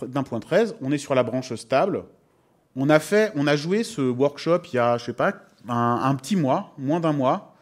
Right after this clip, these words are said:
La version un point treize en question, j'ai pas pu faire cette partie de la, du talk parce que, euh, dans, euh, les deux jours qui précédaient, en fait, la version un point treize stable avait cassé. Donc elle est stable, mais quand même, bon. Ça reste mi-, ça, ça reste Micro K-8s, qui est un projet relativement récent, et cetera.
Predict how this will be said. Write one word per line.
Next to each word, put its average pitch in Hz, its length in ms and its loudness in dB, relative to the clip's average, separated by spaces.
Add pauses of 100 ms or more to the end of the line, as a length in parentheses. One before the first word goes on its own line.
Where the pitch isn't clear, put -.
(200)
La 104 100 0
version 139 280 0
un 180 60 2
point 160 160 0
treize 160 200 0
en 139 80 -2
question, 127 340 -8
j'ai 123 120 -6
pas 127 120 -2
pu 160 120 -8
faire 170 200 -4
cette - 160 -8
partie 135 240 -8
de 123 80 -6
la, 95 240 -2
du 98 120 -14
talk 175 320 -2 (440)
parce - 180 -2
que, 165 400 0
euh, 104 240 -6
dans, 127 500 -2
euh, 107 100 0
les 101 160 -4
deux 117 180 -6
jours 131 260 -6
qui 107 200 -8
précédaient, 107 380 -8
en 143 120 -6
fait, - 200 -8
la 98 60 -8
version 95 300 -10
un 113 40 -6
point 107 160 -10
treize 98 200 -10
stable 147 260 -6
avait 127 140 -4
cassé. 139 280 -8 (580)
Donc 98 140 -12
elle 95 80 -6
est 104 60 -6
stable, 156 400 0
mais 135 220 0
quand 113 120 -10
même, 107 260 -8
bon. - 120 -20 (1400)
Ça 139 160 4
reste 185 180 4
mi-, 147 280 0
ça, 135 240 -2
ça 139 120 -4
reste 185 220 0
Micro 156 320 0
K-8s, 170 360 2
qui 131 100 -4
est - 20 2
un 123 100 0
projet 127 280 -2
relativement 123 460 2
récent, 110 300 0
et - 60 2
cetera. 107 340 -4